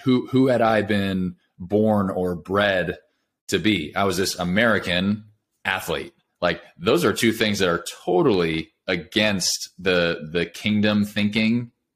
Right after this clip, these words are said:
mindset. Like, the American, what is it? The, the American dream, first one in, first one out. Like, you know, you gotta, we got this hustle culture and stuff like that. And then the athlete,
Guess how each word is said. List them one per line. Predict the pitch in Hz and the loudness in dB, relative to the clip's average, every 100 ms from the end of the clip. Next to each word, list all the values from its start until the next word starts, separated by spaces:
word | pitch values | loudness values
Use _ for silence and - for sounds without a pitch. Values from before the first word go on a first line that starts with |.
| - | -4
mindset. | 107 117 117 135 131 - | -2 0 2 2 2 0
Like, | 92 90 - - - | 0 0 -4 -18 0
the | 107 | 2
American, | 110 135 110 107 110 113 | 4 2 2 2 2 4
what | 104 107 | 4 4
is | 85 | 0
it? | 80 73 | -4 -2
The, | 85 82 - - | -2 -4 -6 -10
the | - | -4
American | 87 92 98 110 101 | 0 2 2 2 0
dream, | 104 98 80 76 | 0 0 -4 -6
first | - 90 - | -6 -6 -2
one | 98 98 | 0 0
in, | 90 78 | -2 -4
first | - 87 - | -4 -4 -2
one | 101 98 | -2 0
out. | 101 92 82 71 | 2 2 0 -2
Like, | 82 80 - _ _ _ _ - | -2 -2 -6 _ _ _ _ -8
you | 85 | -4
know, | 85 85 87 | 0 0 0
you | 87 | 0
gotta, | 87 87 82 - _ | 2 2 0 -6 _
we | 85 | -6
got | 87 | 0
this | 92 - | 0 -2
hustle | - - - 104 90 82 | -4 -6 -2 2 2 0
culture | - 90 80 82 76 | -2 -2 -2 -4 -6
and | 73 | -4
stuff | 87 82 | -4 -2
like | 80 80 | -4 0
that. | 92 80 73 - - - | 2 2 -2 -12 -20 -4
And | 95 | 0
then | 104 | 2
the | 95 | 2
athlete, | 160 - 87 98 113 | 0 0 0 0 -4